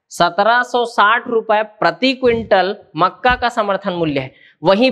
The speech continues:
बीस इक्कीस की बात करूं तो वो है अठारह सौ पचास रुपए प्रति क्विंटल।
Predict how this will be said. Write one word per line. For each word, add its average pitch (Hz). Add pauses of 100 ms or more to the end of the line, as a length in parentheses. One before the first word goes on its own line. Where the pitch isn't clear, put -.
(100)
बीस 254
इक्कीस 269
की 269
बात 240
करूं 202
तो 233
वो 226
है 233
अठारह 202
सौ 220 (140)
पचास 202 (540)
रुपए 196
प्रति 190
क्विंटल। 139